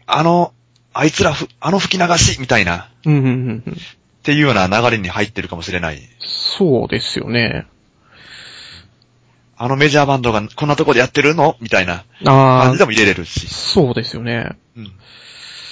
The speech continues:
Speaker 2: で、この、なんだろうな。僕は思ってたのは、あ、バンドすげえ楽しい。これからも練習しなきゃっ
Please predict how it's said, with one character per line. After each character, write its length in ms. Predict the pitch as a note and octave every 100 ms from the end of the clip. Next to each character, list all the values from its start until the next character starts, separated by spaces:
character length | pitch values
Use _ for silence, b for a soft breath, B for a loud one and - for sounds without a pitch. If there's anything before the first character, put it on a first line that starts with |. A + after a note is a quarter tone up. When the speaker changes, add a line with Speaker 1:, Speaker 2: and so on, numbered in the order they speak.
| B B _ _ F#3
Speaker 2:
で、 800 | F#3+ G3 G3 G3 G3 G3 G3 - _ _ _ _ _
こ 160 | - E3+
の、 320 | E3 D#3+ - _ _ _ _ _ _
な 920 | - - - - - - - - C#3
ん 80 | C#3+
だ 140 | C#3
ろ 80 | C#3
う 60 | C3
な。 240 | C3+ D3 - _ _ E3
僕 180 | E3
は 160 | G#3+ G#3 - _ _ _ _ _ - -
思 180 | F#3 A#3+
っ 20 |
て 220 | - C#3+
た 140 | C3+
の 100 | B2+
は、 400 | B2 A#2 B2 E3 - _ _ _
あ、 160 | B2 A#2 B B B B B _ _
バ 180 | - B2+
ン 60 | F3
ド 100 | F#3+
す 220 | - D3+
げ 140 | F3+
え 60 | G#3
楽 240 | D#3+ E3
し 140 | - D#3+
い。 40 | - _
こ 140 | -
れ 80 | F3+
か 80 | A3
ら 100 | G#3+
も 100 | F3
練 140 | E3+
習 160 | G3+ G#3
し 140 | -
な 140 | B3 B3
き 100 | B3
ゃ 120 |
っ 40 | A3